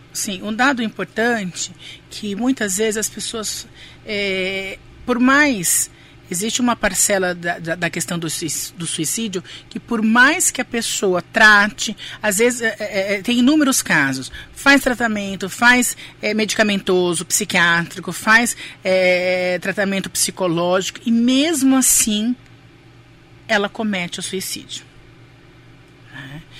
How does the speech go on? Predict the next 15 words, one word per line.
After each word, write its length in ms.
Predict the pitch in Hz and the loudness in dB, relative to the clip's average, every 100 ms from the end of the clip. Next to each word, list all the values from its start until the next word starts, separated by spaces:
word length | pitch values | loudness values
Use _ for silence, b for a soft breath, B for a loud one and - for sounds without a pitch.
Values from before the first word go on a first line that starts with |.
| B B - | B B -10
Então, 1080 | 165 - 175 160 165 180 175 175 170 165 156 B B - | -10 -6 -2 0 0 -2 -2 -2 -2 -4 -6 B B -8
é, 840 | 170 160 156 156 151 151 147 151 165 | -2 0 0 0 -2 -2 -4 -6 -2
não 360 | 196 226 277 330 | 2 4 4 2
que 120 | 254 | -2
os 40 | |
tratamentos 720 | - 233 214 208 220 247 - | -2 -2 0 0 0 -2 0
não 320 | 220 233 294 | 2 2 2
funcionem, 680 | 285 277 247 - 185 147 139 - B B | 0 -2 0 0 -2 -4 -6 -8 B B
é 120 | 180 | -2
aquela 420 | 170 - 233 285 311 | 0 0 0 2 2
parcela 640 | 262 226 - 220 202 226 | -2 -2 -2 2 2 0
que 100 | - | -2
eu 80 | 240 | -4
disse 320 | 196 208 233 | -4 -4 -4
atrás, 600 | 240 202 151 135 - | -4 -2 -2 -2 -6